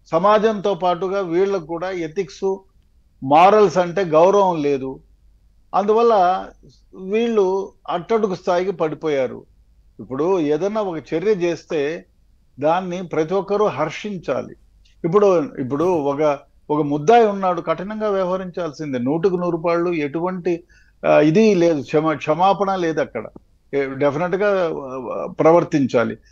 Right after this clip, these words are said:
అటు కాకుండా ఎవరికో ఫేవరెటిజం చేయడానికి ఎక్కడి వాళ్ళనో ఏదో కేసులో ఇరికించి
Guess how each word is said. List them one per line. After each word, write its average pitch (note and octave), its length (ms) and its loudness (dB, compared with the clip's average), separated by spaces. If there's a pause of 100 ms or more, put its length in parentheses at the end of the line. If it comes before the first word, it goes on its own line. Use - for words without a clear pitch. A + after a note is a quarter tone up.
(160)
అటు E3+ 180 6
కాకుండా E3+ 800 4 (300)
ఎవరికో F#3 580 4
ఫేవరెటిజం F#3+ 760 2
చేయడానికి D#3 760 -4 (360)
ఎక్కడి G3 360 2
వాళ్ళనో G#3 540 4
ఏదో G3+ 400 4
కేసులో F#3 500 -2
ఇరికించి E3+ 720 -8